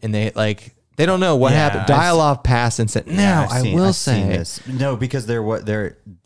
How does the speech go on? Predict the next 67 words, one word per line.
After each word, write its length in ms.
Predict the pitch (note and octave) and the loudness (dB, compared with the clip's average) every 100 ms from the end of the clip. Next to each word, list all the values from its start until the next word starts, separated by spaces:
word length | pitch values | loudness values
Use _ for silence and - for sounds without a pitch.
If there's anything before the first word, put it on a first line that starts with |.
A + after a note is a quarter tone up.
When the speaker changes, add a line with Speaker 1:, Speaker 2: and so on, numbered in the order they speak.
| - | -2
Speaker 2:
they 180 | G#2+ G#2+ | 0 0
recovered 600 | G#2 - G#2+ G#2 F2 E2+ | -2 -4 -6 -6 -8 -10
a 80 | G2 | -12
camera. 400 | - F#2+ F#2 - | -6 -4 -2 -4
That's 220 | E2 F2+ | -8 -8
right. 240 | G2 D#2+ - | -6 -8 -10
They 100 | G#2+ | -10
recovered 360 | G#2 G2 G2+ F2 | -8 -6 -6 -6
a 40 | |
camera, 300 | - F2+ E2+ | -8 -8 -8
hence 300 | E2 E2+ - - | -8 -10 -12 -12
why 160 | F2 | -10
they 80 | D#2+ | -8
have 160 | D#2+ D#2+ | -8 -10
some 180 | - F2 | -12 -12
of 60 | D#2+ | -14
these 120 | E2 | -16
pictures 480 | - E2+ - F2 F2 | -14 -12 -8 -6 -4
of 60 | |
them. 120 | G#2+ | -2
Speaker 1:
Oh, 640 | B2+ C#3+ D3 C3+ A#2 G#2+ C3 | 0 2 2 2 0 0 -2
okay. 420 | C#3 A2 G#2 G2+ - | 0 2 2 0 0
Oh, 140 | G3+ | 2
Speaker 2:
Yeah. 180 | G#3 F#3+ | 4 4
Speaker 1:
okay, 200 | F3 D3+ | 2 2
but 180 | A#2+ D3+ | 2 2
not, 300 | F#3+ F3+ - | 0 0 0
like, 160 | D#3 C3 | 0 2
a 80 | B2 | 0
camera 380 | - C#3 B2 A#2+ | 0 2 2 0
of 140 | A2+ | 0
the 160 | A2+ A2+ | 0 0
actual 420 | G#2+ - - - | -2 -4 -4 -2
events. 380 | G#2+ G#2 F2+ D#3 | -2 -2 -2 0
Speaker 2:
No, 60 | D#3+ | 2
Speaker 1:
Just 220 | - C3 | 0 0
Speaker 2:
no, 100 | B2+ | 0
no, 60 | A#2+ | 2
Speaker 1:
okay. 200 | A#2 - | 2 0
Speaker 2:
no, 80 | G#2 | -2
because 260 | A#2 B2+ A#2+ | -4 -4 -4
they 120 | B2 | -2
had, 280 | A#2+ G#2+ G#2 | -2 -4 -8
I 200 | F#2+ G2+ | -8 -6
remember 280 | G2 F2+ E2 | -6 -6 -8
this. 240 | E2 - | -10 -2
Speaker 1:
Okay. 180 | C3 A#2 | 0 2
Speaker 2:
Yeah. 200 | F2+ - - - | -2 -4 -14 -8
Speaker 1:
Yeah, 220 | A#2+ A2+ | -2 0
Speaker 2:
Yeah. 40 | G#2+ | 0
Speaker 1:
so, 280 | - B2 A#2 | 2 2 2
um, 480 | A#2 A2+ A2 G#2 - | 2 0 0 -2 0
although 280 | C#3 D3 C3+ | 2 4 4
I 80 | |
will 180 | C3 C3+ | 4 4
say 240 | - B2+ A2+ | 2 2 2
they 160 | A2 | 2
opened 320 | G#2 A#2 A#2 | 2 2 2
up 140 | A2+ A2 | 0 0
a 80 | A2 | 0
new 180 | A2 A2 | 2 0
investigation 680 | G#2 G2+ - G#2 G#2 A2+ | 0 -2 -2 -2 0 -2
and 300 | G#2 G#2 G2+ - | -2 -2 -4 -6
they're 160 | G#2+ | -6
saying 320 | G#2 A2 G2+ F#2+ | -4 -2 -2 -2
an 80 | |
avalanche. 720 | E2+ F#2+ F#2+ G#2 G#2+ G#2+ - | -6 -6 -4 -4 -4 -6 -12